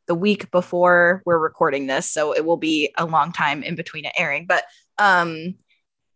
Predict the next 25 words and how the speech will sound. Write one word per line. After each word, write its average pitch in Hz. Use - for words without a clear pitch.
and 196
she -
and 247
I 226
were 208
talking 185
about 170
the 170
age 190
levels 165
that 165
we 226
really 170
connect 165
with. 156
Um, 170
for 185
me, 196
it's -
that 165
preteen 208
into 180
young 175
teenage 165
time, 156